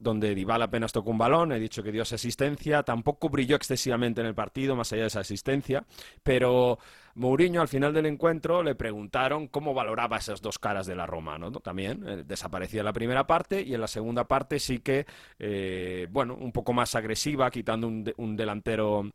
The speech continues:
quitando un defensa para meter a un delantero, lo hizo Mourinho, eso sí, después de empatar, quitó a Dybala y metió Kumbula, o sea que se volvió a meter todo atrás y de-, por eso no se movió el partido. Y el comentario de Mourinho sobre eh, <laughs> cómo,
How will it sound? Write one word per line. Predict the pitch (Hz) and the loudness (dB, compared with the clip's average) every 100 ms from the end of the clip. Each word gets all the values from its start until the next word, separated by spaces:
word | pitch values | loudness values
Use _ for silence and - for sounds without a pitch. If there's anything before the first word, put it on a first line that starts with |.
| - | -10
quitando | 107 110 113 | -6 -2 0
un | |
defensa | 110 113 117 107 | -2 -2 -2 -2
para | 104 | -2
meter | 104 113 | -4 -2
a | 104 | -2
un | |
delantero, | 101 95 95 139 127 | -2 -2 0 0 2
lo | 107 | 0
hizo | 101 | 0
Mourinho, | 95 107 131 113 | -2 0 0 -2
eso | 104 | -4
sí, | - 98 | -2 -2
después | 85 107 | -4 -4
de | 101 | -4
empatar, | 101 98 117 147 - - - | -2 -2 2 2 0 -16 -12
quitó | - 107 | -6 0
a | 113 | 2
Dybala | 107 120 127 | 4 4 2
y | |
metió | 101 107 | 0 -2
Kumbula, | 95 98 110 135 | -2 -2 2 2
o | |
sea | 120 85 | 0 -4
que | |
se | 85 | -4
volvió | 87 92 | -2 0
a | 98 | 0
meter | 98 101 95 92 - - | -2 -4 -6 -6 -16 -10
todo | 101 87 | -2 -2
atrás | 87 113 131 98 | 0 0 -2 -4
y | |
de-, | 82 85 | -4 -6
por | 57 - | -6 -8
eso | 90 92 | -6 -4
no | |
se | 92 90 | -4 -4
movió | 90 90 | -2 -2
el | |
partido. | 92 90 104 127 160 - - _ | -2 -4 -2 -2 -2 -10 -20 _
Y | 117 117 113 110 110 107 104 - | 4 6 6 6 4 2 0 -4
el | 107 101 | -4 0
comentario | 107 107 123 131 | 0 4 6 8
de | 143 | 6
Mourinho | 139 135 135 135 | 6 4 4 2
sobre | 135 143 131 127 131 131 131 131 131 - - _ | 0 0 2 2 0 0 -2 -6 -10 -16 -20 _
eh, | - 113 113 113 113 110 113 - | -6 -2 -2 -2 -2 -4 -6 -8
<laughs> | - - | -12 -6
cómo, | 127 131 123 123 | -2 0 2 2